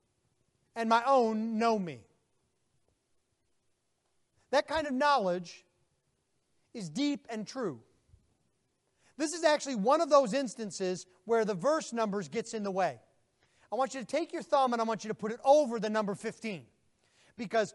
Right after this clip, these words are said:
the beginning of verse fifteen clearly goes with the end of verse fourteen.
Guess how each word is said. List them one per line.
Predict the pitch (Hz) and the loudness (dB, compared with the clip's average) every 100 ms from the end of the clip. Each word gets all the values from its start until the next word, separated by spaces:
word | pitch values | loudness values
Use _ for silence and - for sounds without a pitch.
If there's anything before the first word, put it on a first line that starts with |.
| _ - | _ -10
the | 208 | -6
beginning | 214 180 359 349 | -4 0 0 2
of | 302 | 0
verse | 202 247 - | 0 -2 -2
fifteen | 262 233 - 240 202 | -8 -8 -8 -10 -10
clearly | - 294 370 381 349 | -10 -6 -2 0 0
goes | 208 277 254 240 | 4 6 6 2
with | 165 330 - | -2 -4 -4
the | 269 | -6
end | 269 311 269 | -2 -2 0
of | 226 | -2
verse | 233 - | -4 -4
fourteen. | 262 240 - 294 269 165 | -4 -4 -4 -6 -6 -8